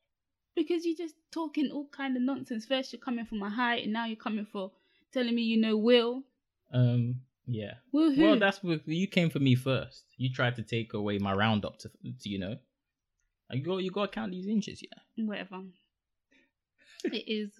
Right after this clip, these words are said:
Speaker 1: what it is. But yes, I do like the song.
Speaker 2: Um, I thought, I thought it was, it was, it had a catchy flow. It had a catchy flow.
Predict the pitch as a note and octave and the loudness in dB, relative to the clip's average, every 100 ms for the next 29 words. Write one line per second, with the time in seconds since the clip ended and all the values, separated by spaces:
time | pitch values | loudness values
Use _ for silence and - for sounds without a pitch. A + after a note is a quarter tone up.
0 | - G3+ G3 F#3+ F#3 F#3 _ _ _ _ | -14 -12 -10 -10 -14 -16 _ _ _ _
1 | _ _ _ _ A#3+ C4+ E4+ B3 A3 D4 | _ _ _ _ -2 0 0 0 0 2
2 | C#4 G3 - - - - _ - A#2+ A#2+ | 2 -2 -10 -16 -16 -16 _ 2 4 6
3 | A#2 A2+ B2+ _ - E3+ A3 G#3+ - B2+ | 4 -2 -6 _ -4 2 4 4 2 0
4 | G3+ A#3 A3 B2 - B2+ C#3+ C#3 B2+ C#3+ | 2 2 0 -4 -4 -2 0 -2 -2 -4
5 | F3+ - - B2+ - G#2 G2 - A2+ F#2+ | -4 -6 -8 -8 -6 -6 -8 -4 -2 -2
6 | - - C3 B2+ G#2+ - G2+ G2 E2 | -2 0 0 0 -4 -6 -8 -6 -6